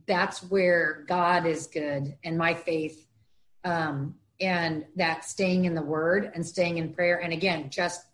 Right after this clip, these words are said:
forgiving and truly forgiving like I've been forgiven, my belief, and releasing. Um, God really taught me mercy and grace and forgiveness. And it was like, "Hmm, I forgave you and don't hold it against you."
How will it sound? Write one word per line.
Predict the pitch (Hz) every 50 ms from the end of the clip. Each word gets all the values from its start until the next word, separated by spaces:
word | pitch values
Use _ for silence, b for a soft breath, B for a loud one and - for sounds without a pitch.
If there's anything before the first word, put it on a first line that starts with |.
| _
forgiving | _ 185 170 175 180 180 180 180 170 165
and | 160 143 135 -
truly | - - - 254 277 294 277 254 226 -
forgiving | - 190 180 190 185 175 180 175
like | 165 160 165 - - -
I've | 180 185 175 160
been | 170 180 196 202 -
forgiven, | 233 233 226 262 262 262 262 262 277 285 - - _
my | - 175 180 190
belief, | 185 208 208 226 233 240 233 - - _
and | 196 190 175 165 165 - - _ _ _ _ _ _
releasing. | 190 190 190 196 214 196 202 226 233 233 226 b b b b b b b _ _
Um, | 185 190 185 180 160 151 139 - - _ _ _ _ _ _ _ _ _ _ _ _ _ _ _ _ _ _ _ - 196
God | - 226 226 254 269 240 208
really | 226 233 226 254 247
taught | - 208 202 190 190 202
me | 214 220 220
mercy | 208 190 180 175 180 190 - - 220 208 196
and | 208 175 170 160
grace | 165 165 160 175 175 - -
and | 180 170 -
forgiveness. | - 160 156 170 165 175 196 202 196 -
And | 185 180
it | - 180
was | 180 175 -
like, | 185 175 165 - - - _ -
"Hmm, | 277 269 247 220 190 165 139 b b b b b b b b -
I | 208 214
forgave | - 269 254 240 247 226 196
you | 208 262 277 262
and | 226 196
don't | 185 170 160
hold | 156 170 160 143
it | 165 160
against | 151 147 165 151 143 - - -
you." | 165 151 156 151 -